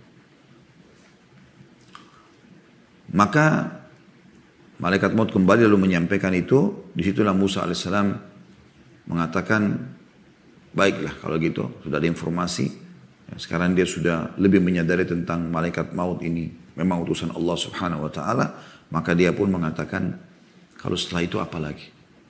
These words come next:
Setelah saya dikasih umur yang panjang tambahan pun per satu bulu satu tahun." Kata malaikat maut,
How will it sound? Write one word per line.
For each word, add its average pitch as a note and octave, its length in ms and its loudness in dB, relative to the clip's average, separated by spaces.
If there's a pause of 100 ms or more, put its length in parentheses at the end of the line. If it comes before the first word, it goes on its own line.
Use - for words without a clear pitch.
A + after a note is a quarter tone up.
(580)
Setelah F2+ 320 -2
saya F2+ 160 2
dikasih F2 320 2
umur F2 240 2
yang E2+ 160 0
panjang E2+ 400 -2
tambahan F2 400 0
pun F#2 320 4
per G#2 140 2
satu F2+ 260 0
bulu F#2+ 240 4
satu E2 240 -4
tahun." F2+ 320 0 (560)
Kata E2 240 -4
malaikat E2 400 -2
maut, F#2 240 -2